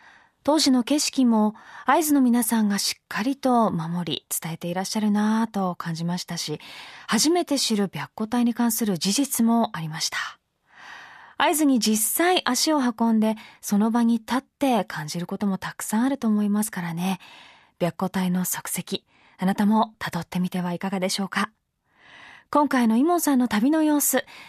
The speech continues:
番組ホームページの動画や旅日記でも楽しむことができます。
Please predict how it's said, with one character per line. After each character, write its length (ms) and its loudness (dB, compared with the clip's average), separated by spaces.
番 180 4
組 180 2
ホ 80 2
ー 40 4
ム 120 2
ペ 160 2
ー 20 0
ジ 140 0
の 140 4
動 220 2
画 100 2
や 280 2
旅 220 0
日 160 2
記 120 -4
で 80 0
も 160 2
楽 220 0
し 120 -2
む 120 2
こ 100 -6
と 100 0
が 100 2
で 100 -2
き 120 -6
ま 180 0
す。 180 -6